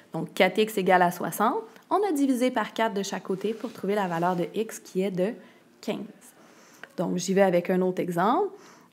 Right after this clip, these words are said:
Euh, disons, trois x est égal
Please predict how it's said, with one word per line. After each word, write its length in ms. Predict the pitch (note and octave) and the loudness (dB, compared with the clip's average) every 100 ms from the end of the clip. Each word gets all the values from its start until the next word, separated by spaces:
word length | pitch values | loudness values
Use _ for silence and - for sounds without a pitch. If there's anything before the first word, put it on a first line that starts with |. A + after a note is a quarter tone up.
| _ | _
Euh, 300 | F#3 F3 E3+ | -4 -2 -4
disons, 500 | E3 D#3 D#3 E3+ F#3 | -8 -10 -6 -2 -2
trois 400 | F3+ - F#3 F3 - | -4 0 2 2 2
x 400 | A3 - - - - _ _ _ _ _ - - - _ - - | 0 -2 -10 -16 -20 _ _ _ _ _ -20 -20 -20 _ -20 -2
est 200 | G#3+ G#3 | 0 0
égal 520 | F#3 F#3+ F#3+ G3+ G3 | 0 4 4 4 0